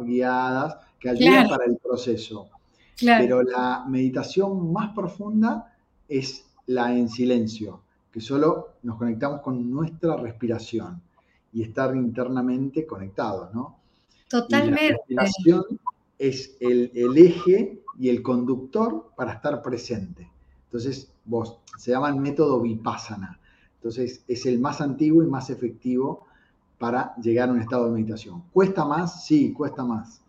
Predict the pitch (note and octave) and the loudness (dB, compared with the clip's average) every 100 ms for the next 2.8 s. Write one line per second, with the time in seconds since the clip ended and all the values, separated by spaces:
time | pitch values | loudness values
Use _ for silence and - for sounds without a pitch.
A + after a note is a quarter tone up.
0 | _ _ _ _ _ - A#2 A2+ A#2+ A#2+ | _ _ _ _ _ -4 -2 -2 -2 -4
1 | A#2+ - A#2+ B2 A2 C3+ C3+ E3+ G3+ G3 | -4 -8 -8 -8 -8 -4 0 2 2 0
2 | E3+ D#3 D#3 C3+ A#2+ G#2+ G2+ F#2+ | -2 0 2 2 2 -2 -6 -12